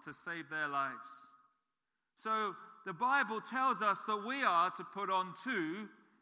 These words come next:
our own armor. Ephesians chapter six, if you got your Bibles, turn there. Because over the next few weeks, we're gonna look at this. How do we do this? How do we put on our Kevlar?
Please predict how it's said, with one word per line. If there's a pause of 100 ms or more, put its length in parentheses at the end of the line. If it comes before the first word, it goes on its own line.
(120)
our
own
armor. (1400)
Ephesians (440)
chapter
six,
if
you
got
your
Bibles,
turn
there. (1400)
Because
over
the
next
few
weeks,
we're
gonna
look
at
this.
How
do
we
do
this? (220)
How
do
we
put
on
our
Kevlar?